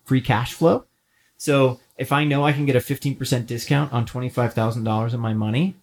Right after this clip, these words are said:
and I can go turn around and sell the shares once they're available, and I have to make sure that your plan allows for it.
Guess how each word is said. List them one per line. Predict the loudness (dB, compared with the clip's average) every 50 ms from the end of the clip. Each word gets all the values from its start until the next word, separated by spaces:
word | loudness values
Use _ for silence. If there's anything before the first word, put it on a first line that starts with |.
| _ -4
and | -2 -2 -2 -4 -2 -2
I | -2 -2
can | -2 -2 -4 0
go | 2 2 2
turn | 2 0 -2 0 0 2
around | 2 2 2 2 2 2 2
and | 0 0
sell | 0 0 0 2 2
the | 0
shares | 0 0 0 0 0 0
once | 0 -2 -4 -4 -4
they're | -4 -2 -2
available, | -2 -2 -4 -4 -6 -6 -4 -4 -2
and | -2 0
I | -2
have | -2 -4
to | -4 -6
make | -6 -6
sure | -2 -2 0 0
that | 0 0
your | -2 -4
plan | -4 -4 -4 -2 -2
allows | -2 -2 -2 -2 -2 -2 -4 -6
for | -6 -2 0 2 2
it. | 0 0 -4